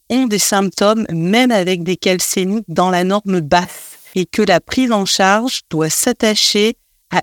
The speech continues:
équilibrer les valeurs biologiques, mais aussi les symptômes du patient. C'est un point de vue majeur dans l'accompagnement des patients.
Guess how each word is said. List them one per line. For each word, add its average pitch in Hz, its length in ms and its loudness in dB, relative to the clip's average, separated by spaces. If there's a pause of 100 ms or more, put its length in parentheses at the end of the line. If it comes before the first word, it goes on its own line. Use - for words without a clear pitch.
(100)
équilibrer 220 680 0
les 190 120 0
valeurs 175 340 0
biologiques, 190 720 0
mais 185 160 0
aussi 208 440 0 (100)
les 180 120 -2
symptômes 214 600 0
du 170 140 -4
patient. - 380 -4 (300)
C'est 180 500 2 (160)
un 170 160 0
point 185 240 2
de 180 100 0
vue 185 400 -2
majeur 202 560 2 (100)
dans 170 240 -2
l'accompagnement 175 720 -2
des 165 100 0
patients. - 380 -8